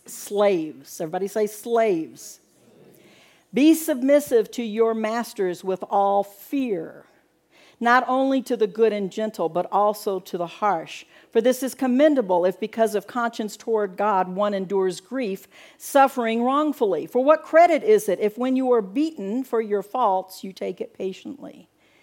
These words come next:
But when you do good and suffer, if you take it patiently, this is commendable before God." I want to ask you all, do any of you in this room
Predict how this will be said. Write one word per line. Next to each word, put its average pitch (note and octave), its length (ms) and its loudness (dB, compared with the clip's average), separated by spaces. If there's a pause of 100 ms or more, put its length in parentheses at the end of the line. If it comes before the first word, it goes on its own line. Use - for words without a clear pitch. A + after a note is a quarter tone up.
(380)
But G3+ 140 2
when G#3+ 160 0
you G#3 100 0
do F#3+ 140 -6
good A3 300 4
and F#3+ 180 -2
suffer, G#3+ 640 -2 (580)
if F3+ 160 -4
you F#3+ 60 -12
take G3 240 -2
it - 120 -8
patiently, F3+ 640 -6
this E3 200 -10
is E3+ 120 -12
commendable E3 640 -8
before E3 400 -12
God." D#3 440 -14 (960)
I B3+ 100 -10
want A3 180 -4
to G3 100 -10
ask G3+ 360 -10
you D#3+ 160 -10
all, D#3 300 -14 (160)
do G3 180 -8
any C4+ 300 -2
of G#3+ 160 -6
you G3+ 240 -6
in G3 180 -8
this G3+ 260 -12
room E3+ 380 -10